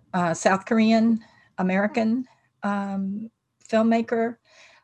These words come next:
Uh, well, two films about the economic struggle in America, one from immigrants and one from, um, uh,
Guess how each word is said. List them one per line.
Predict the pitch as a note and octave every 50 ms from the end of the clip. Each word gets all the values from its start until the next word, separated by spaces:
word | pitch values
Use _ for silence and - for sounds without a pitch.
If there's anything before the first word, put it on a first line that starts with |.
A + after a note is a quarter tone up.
| _ _ _
Uh, | - A3 G#3+ G3+ G3 G3 F#3+ F#3+ - -
well, | - G3+ G#3 G#3+ G#3
two | G#3+ - - F#4 D#4+
films | - A#3+ G#3+ F#3 F3 F3 F3+ - - -
about | G3 F#3+ G3+ F#3 F3 E3+ - - -
the | F#3+ F#3+ G3 E3 C3
economic | G3+ G3+ G#3 G3+ F3+ F3 E3 C3+ -
struggle | - - E3+ E3 E3 F3 E3
in | E3 E3
America, | E3 D#3+ D#3+ E3 D#3+ - F3
one | E3 F3 F3 F3 F3
from | - - E3+ E3 - -
immigrants | E3+ E3+ E3 E3 E3 D#3+ D3+ - - -
and | E3+ D#3+
one | D#3+ D#3+ D#3 D3+
from, | - - E3+ D#3 D3+ C#3+ C#3 - - _ _ _ _ -
um, | F3+ E3+ E3 D#3+ D#3 D3+ D3 D3 D#3 D3+ - _ _ _ _ - - _ _ _ _ -
uh, | - E3 D#3+ D3+ C#3+ C#3+ C#3 C#3